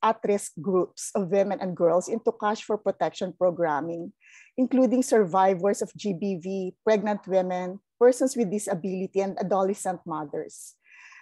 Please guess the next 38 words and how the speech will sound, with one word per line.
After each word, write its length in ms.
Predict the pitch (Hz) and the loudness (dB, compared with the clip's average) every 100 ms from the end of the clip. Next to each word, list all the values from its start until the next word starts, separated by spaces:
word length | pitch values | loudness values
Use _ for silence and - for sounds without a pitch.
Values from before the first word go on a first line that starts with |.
| - | 0
The 80 | 247 | 2
survivors 800 | 320 285 208 214 220 196 226 233 | 4 4 6 6 6 6 4 4
have 140 | 202 | 0
been 180 | 208 196 | 0 -2
de-, 180 | 214 - | -4 -4
deeply 400 | 185 269 294 240 | 2 2 4 0
thankful 880 | 214 - 190 180 - 175 165 135 - - | 0 0 -2 -2 -10 -4 -4 -4 -10 -2
that 200 | 220 214 | -2 -2
G 220 | 202 240 | 0 2
B 160 | 240 220 | 2 0
V 180 | 220 | 2
was 240 | 208 208 - | 2 2 2
mitigated 880 | 240 240 180 180 175 - 151 160 165 | 0 0 -4 -2 -4 -2 -2 -2 2
by 140 | 202 | 4
the 80 | 214 240 | 4 2
immediate 400 | 240 247 226 220 | 2 4 2 0
response 680 | 185 - - 170 147 165 - - | -4 -4 -4 0 0 -2 -8 -10
of 160 | - | -6
catwap 560 | 170 147 - 156 135 - | -4 -4 -4 -2 -2 0
with 140 | 208 | -2
the 80 | 196 | 0
help 240 | 226 185 - | 0 -2 -2
of 80 | 185 | -8
U 140 | 170 139 | -4 -4
N 120 | 135 | -4
F 140 | 165 _ - | -8 _ -12
P 160 | 170 - | -12 -8
A. 260 | 120 113 _ _ _ _ _ - - - - | -10 -10 _ _ _ _ _ -20 -20 -20 -12
Provision 560 | - 262 233 285 339 302 | 4 4 6 4 4 2
of 160 | 277 254 | 2 0
replacement 560 | 233 214 220 208 226 - | 0 4 2 2 -6 -2
for 120 | 208 | -2
computers 960 | 208 196 - 247 247 185 170 185 - - | 0 -4 0 0 2 4 4 2 -6 -4
of 100 | 196 | 0
the 80 | 196 | 2
local 400 | 202 208 214 208 | 4 4 4 2
police 440 | 208 202 208 202 | 2 0 0 -4
by 120 | - | -2